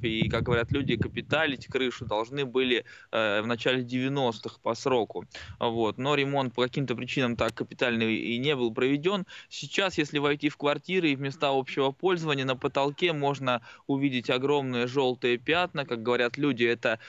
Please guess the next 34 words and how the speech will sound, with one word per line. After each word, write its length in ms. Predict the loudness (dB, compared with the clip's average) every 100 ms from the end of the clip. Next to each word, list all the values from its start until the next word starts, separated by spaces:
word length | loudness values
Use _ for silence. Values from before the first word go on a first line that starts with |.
| -14 -6
как 140 | 0
раз 180 | 0 0
следы 360 | -2 0 2
вот 120 | 0 0
так 160 | -4
называемых 580 | -4 -2 0 2 0 -4
протечек. 600 | -2 0 2 0 -2 -6 -10 -20 -20 -20 _ _ -6
Неоднократно 680 | -2 0 0 2 0 0 -4
жильцы 500 | -4 -6 -2 -2 -2 -10 -12
обращались 560 | -6 -2 -2 0 0 -2
в 60 | -4
свою 180 | -4
управляющую 520 | 0 0 2 0 0 -2
компанию, 520 | -2 0 -2 0 -4
специалисты 600 | -8 -2 0 0 -2 -4
выходили, 640 | -2 0 0 0 0 0 -2 -18 -12 -2
э, 460 | 0 2 0 0 -2
делали, 680 | 0 2 4 4 2 2 -2
за-, 200 | -2 -2
заделывали 640 | 0 2 2 2 2 0
эти 140 | 0
небольш-, 380 | -2 0 -2 -2
эти, 200 | -2 0
эти 240 | 0 -2
дырки, 440 | -2 0 0 0 0
но, 200 | 0 -4
к 60 | -4
сожалению, 560 | -6 0 0 2 0
потом 360 | -2 0 0 -2
все 200 | -2 -4
начинало 420 | -4 -4 0 0
течь 280 | 2 0 2
по 160 | 0 2
новой. 420 | 2 2 2